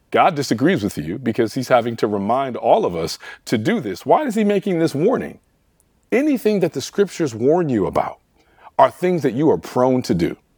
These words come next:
"Thou shalt not lie." Why? Because you're prone to lie. "Thou shalt not murder." Why? Because you are prone to, mur-, to, to, to murder. Get, get mad enough, be in the right kind of situation, you'd be amazed at what you might be prone to do. D-,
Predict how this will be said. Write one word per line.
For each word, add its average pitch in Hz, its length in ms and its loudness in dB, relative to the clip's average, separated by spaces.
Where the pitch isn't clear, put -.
"Thou 143 180 8
shalt 143 200 -4
not 131 200 0
lie." 98 220 0
Why? 90 360 0
Because 123 200 0
you're 120 100 0
prone 101 240 2
to 90 60 -4
lie. 78 280 0
"Thou 120 120 6
shalt 127 200 -2
not 127 140 2
murder." 110 280 -2
Why? 104 300 2
Because 135 240 -2
you 151 140 2
are 180 100 4
prone 165 240 0
to, 143 60 0
mur-, 143 220 0
to, 127 180 4
to, - 200 -2
to - 160 -4
murder. 117 280 0
Get, 127 180 0
get 170 160 4
mad 165 240 6
enough, 92 380 -2
be 170 120 4
in 165 80 0
the 156 80 0
right 160 180 2
kind 156 160 -2
of 143 60 -2
situation, 139 560 0
you'd 117 100 -2
be 131 140 0
amazed 151 400 0
at 110 60 0
what 117 180 -4
you 135 60 -4
might 113 220 0
be 117 120 0
prone 98 240 0
to 110 100 0
do. 90 160 -2
D-, 135 100 -4